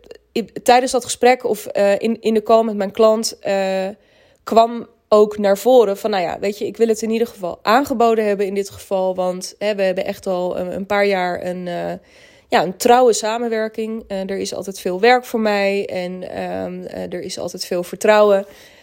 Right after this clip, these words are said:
Eh, maar ik wil het wel nu echt op een andere manier of anders niet. Ehm,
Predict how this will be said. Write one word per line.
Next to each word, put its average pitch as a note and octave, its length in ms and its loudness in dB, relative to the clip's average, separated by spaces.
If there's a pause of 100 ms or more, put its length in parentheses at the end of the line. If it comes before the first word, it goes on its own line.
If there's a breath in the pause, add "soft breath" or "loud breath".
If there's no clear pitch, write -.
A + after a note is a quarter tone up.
(200 loud breath)
Eh, F#3+ 160 -4
maar G3 240 2
ik G#3 160 2
wil A3+ 160 4
het G3+ 140 2
wel G3+ 260 4
nu G#3 220 0
echt - 460 0 (160)
op G#3+ 160 4
een G#3 160 2
andere A#3+ 320 4
manier G#3+ 540 0
of A3 260 4
anders G#3 480 2
niet. G3+ 420 -4 (880 loud breath)
Ehm, A3 580 4